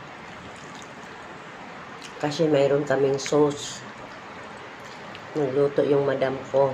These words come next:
nung isang araw. Tapos, daming sauce. Nilagay niya lang sa ref. Sabi niya, "Ate, magluto ka ng pasta." Hmm. Kaya ito.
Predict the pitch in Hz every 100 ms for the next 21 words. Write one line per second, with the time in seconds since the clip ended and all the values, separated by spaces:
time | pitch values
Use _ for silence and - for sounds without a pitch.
0 | - - - 139 143 135 123 139 147 127
1 | 131 135 131 131 127 - - - - -
2 | 151 - 127 127 - - 135 135 135 131
3 | - 120 117 - - - - - - -
4 | - - 147 143 143 143 143 139 135 -
5 | 131 143 143 135 135 139 127 131 127 139
6 | 123 120 127 127 131 131 127 127 123 -
7 | - - 113 - - - - - - -
8 | - - - - - - 123 - - -
9 | - - - - - - - - - -
10 | - - - - - - - - - -
11 | - - - - - - - - - -
12 | - - - - - - - - - -
13 | - - 147 147 131 143 143 -